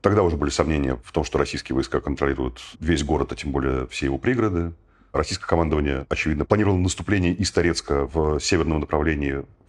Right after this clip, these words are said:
в направлении города Константиновка и там в перспективе, возможно, дальше на Славянск и Краматорск.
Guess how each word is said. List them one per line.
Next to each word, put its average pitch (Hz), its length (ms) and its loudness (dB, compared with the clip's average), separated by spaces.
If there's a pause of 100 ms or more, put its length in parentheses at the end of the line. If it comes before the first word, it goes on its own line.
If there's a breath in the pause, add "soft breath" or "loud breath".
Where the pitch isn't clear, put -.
в 69 340 0
направлении 76 340 0
города 71 240 -2
Константиновка 69 920 -4 (300 soft breath)
и 65 120 -4
там 50 220 -6
в - 80 -20
перспективе, - 560 -4
возможно, 69 420 0
дальше 69 360 -2
на 65 320 -2
Славянск 69 600 -2
и 62 120 -2
Краматорск. - 560 -2